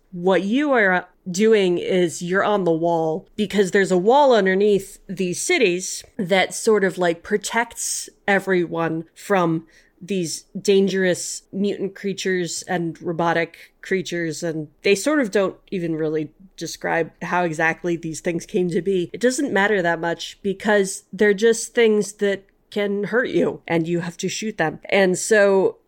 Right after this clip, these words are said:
you crawl up and down the side of the wall in, um, it's called a spider, a mechanical spider.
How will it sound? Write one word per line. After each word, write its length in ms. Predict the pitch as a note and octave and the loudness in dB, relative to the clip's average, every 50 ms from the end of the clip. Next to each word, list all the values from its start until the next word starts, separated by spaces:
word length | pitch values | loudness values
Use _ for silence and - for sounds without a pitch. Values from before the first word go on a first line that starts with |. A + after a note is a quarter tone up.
| _ _ | _ _
you 540 | G3+ F#3+ G3 G#3 G3+ G3+ G3 G3 F#3+ - - | -4 -4 -2 0 2 2 2 2 0 -4 -6
crawl 340 | - - B3 B3 B3+ C#4+ D#4+ | -4 -2 0 2 4 4 2
up 100 | E4+ - | 2 2
and 100 | C4 G#3+ | 2 2
down 360 | G#3+ G#3 G#3+ A3 A3 A3 - - - | 2 2 4 2 0 -2 -6 -10 -10
the 180 | F3+ F#3 F#3 | -6 -4 -4
side 260 | F#3 - G3+ F#3+ F#3 | -2 0 0 2 2
of 60 | G#3 A3+ | 2 2
the 80 | A#3 | 2
wall 420 | A3 F#3 E3+ E3 D#3+ D#3+ E3+ - - | 2 2 2 0 0 0 -2 -4 -2
in, 320 | - F#3+ F#3 F3+ F3 F3 F3 | 0 2 2 2 2 2 0
um, 260 | - - F3 E3+ E3+ | 0 -2 -2 -2 -2
it's 120 | E3+ - | -4 -6
called 220 | - - F3 F3 E3+ | -6 -6 -6 -6 -6
a 40 | - | -8
spider, 480 | - - F3+ E3+ E3 D#3+ E3 F3 G3+ | -8 -4 -2 -2 -2 -2 -4 -6 -6
a 40 | G#3 | -6
mechanical 400 | F#3+ F#3 F#3 - F3 E3+ E3+ F3 | -8 -10 -6 -4 -4 -4 -4 -6
spider. 520 | - - - E3+ D#3+ D#3+ E3 F3 G3 - | -8 -6 -4 -2 -2 -2 -4 -4 -6 -8